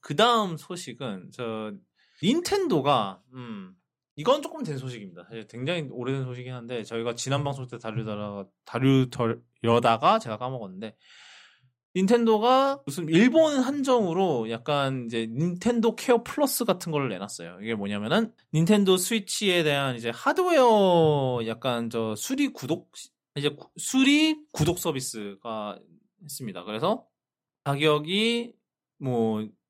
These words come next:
연, 일단은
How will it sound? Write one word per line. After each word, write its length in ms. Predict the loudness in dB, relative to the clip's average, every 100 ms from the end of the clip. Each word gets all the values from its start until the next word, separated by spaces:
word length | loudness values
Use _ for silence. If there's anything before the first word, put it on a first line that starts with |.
| _ -2
연, 680 | 2 2 2 -4 -4 -4 -6 -8 _ _ _ _ _ -10
일단은 540 | -2 0 0 0 -4